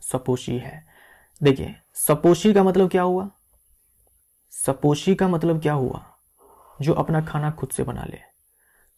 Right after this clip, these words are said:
उसे हम लोग सपोषी बोलेंगे, ठीक है। और प्रकाश संश्लेषी का मतलब क्या हुआ? जो खाना पकाने के लिए, जैसे हम लोग खाना पकाने के लिए एलपीजी का इस्तेमाल करते हैं,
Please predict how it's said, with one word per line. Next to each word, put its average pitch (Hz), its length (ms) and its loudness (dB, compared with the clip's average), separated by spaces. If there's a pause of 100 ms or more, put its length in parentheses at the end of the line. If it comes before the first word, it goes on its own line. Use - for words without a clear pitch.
(140)
उसे 160 200 0
हम 180 140 -2
लोग 185 160 -2
सपोषी 151 440 -2
बोलेंगे, 127 500 -4 (720)
ठीक 170 140 0
है। 147 200 -8 (680)
और 156 100 6
प्रकाश 160 520 2 (120)
संश्लेषी 170 640 0
का 175 80 2
मतलब 170 260 -2
क्या 165 120 -2
हुआ? 170 280 -4 (2250)
जो 175 140 4
खाना 170 300 0
पकाने 156 460 2
के 143 100 0
लिए, - 160 -4
जैसे 135 220 -2
हम 151 100 0
लोग 160 180 0
खाना 147 220 -4
पकाने 147 420 -4
के 147 100 -4
लिए 147 220 -6
एलपीजी 143 380 -2
का 151 100 -4
इस्तेमाल 127 360 -8
करते - 340 -14
हैं, - 220 -20